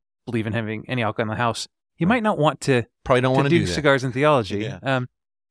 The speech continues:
Speaker 1: so while it works for us, it might not be the case everywhere. How can we encourage people to understand their culture and know their culture well enough so that they can see what works best in their context and get started in that?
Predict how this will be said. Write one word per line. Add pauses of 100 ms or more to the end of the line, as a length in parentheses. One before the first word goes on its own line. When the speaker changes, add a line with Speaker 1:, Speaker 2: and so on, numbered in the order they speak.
(220)
Speaker 1:
so
while
it
works
for
us,
it
might
not
be
the
case
everywhere.
How
can
we
encourage
people
to
understand
their
culture
and
know
their
culture
well
enough
so
that
they
can
see (420)
what
works
best
in
their
context
and
get
started
in
that?